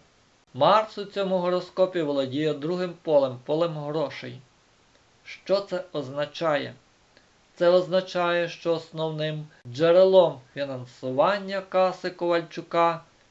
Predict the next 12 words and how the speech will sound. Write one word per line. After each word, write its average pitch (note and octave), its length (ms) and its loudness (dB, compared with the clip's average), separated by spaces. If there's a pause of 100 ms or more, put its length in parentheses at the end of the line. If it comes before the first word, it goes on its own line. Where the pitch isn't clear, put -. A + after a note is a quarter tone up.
(120)
має C#3+ 320 2
бути C#3+ 420 -6
якийсь D#3+ 480 -6
диктатор, D3+ 920 -4 (100)
причому D#3 460 -10
військовий, D#3+ 840 0 (400)
на C3+ 140 -6
що C#3 260 -8
вказує F3+ 720 -2
сама C3+ 380 -4
природа C3+ 640 0
Марса. C3+ 680 -4